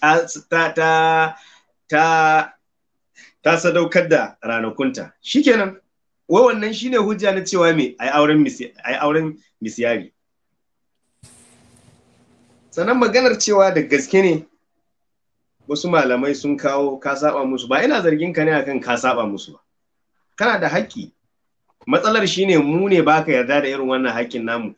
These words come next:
kake ƙwace mana. Dole duk abin da ya zo a Shi'a sai mun yarda da shi. Amma kai a cikin Sunna, duk abin da ya zo kana da dama in ma ka ɗauka, in ma ka yi watsi da shi.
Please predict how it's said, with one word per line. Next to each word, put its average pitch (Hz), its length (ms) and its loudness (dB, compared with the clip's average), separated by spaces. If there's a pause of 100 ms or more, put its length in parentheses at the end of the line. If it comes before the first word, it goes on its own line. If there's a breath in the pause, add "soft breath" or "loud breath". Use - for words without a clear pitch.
(220 soft breath)
kake 151 260 2
ƙwace 127 340 2
mana. 104 280 -2 (1200)
Dole 233 380 6
duk 220 220 0
abin 202 260 4
da 180 80 4
ya 175 80 4
zo 175 80 4
a 165 120 4
Shi'a 147 280 0
sai 131 140 -4
mun 135 160 -2
yarda 110 280 -2
da 98 60 -10
shi. - 180 -18 (380)
Amma 160 260 2
kai 190 180 -2
a 180 60 2
cikin 185 280 -2
Sunna, 196 460 0 (300 soft breath)
duk - 240 -2
abin 185 400 2
da 151 80 4
ya 165 100 4
zo 185 160 -2
kana 175 280 0
da 117 80 -6
dama 170 400 0
in 127 120 -2
ma 156 140 2
ka 131 120 -8
ɗauka, 151 500 -2 (160)
in 143 80 0
ma 156 160 4
ka 160 120 -6
yi 151 60 2
watsi 127 320 -2
da 107 80 -8
shi. - 160 -16